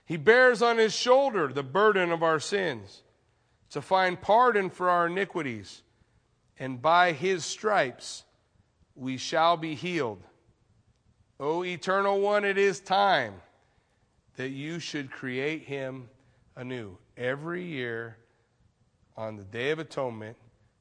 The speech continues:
that's the prayer that they would pray. They would blow the shofar,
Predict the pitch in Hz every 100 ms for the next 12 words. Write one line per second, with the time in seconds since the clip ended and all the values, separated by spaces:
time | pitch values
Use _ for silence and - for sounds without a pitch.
0 | _ 110 104 - 127 151 131 127 143 135
1 | 135 127 143 127 156 135 98 - _ _
2 | _ _ _ _ _ _ 123 127 127 123
3 | 139 165 175 180 185 175 165 - 180 175
4 | - 170 120 101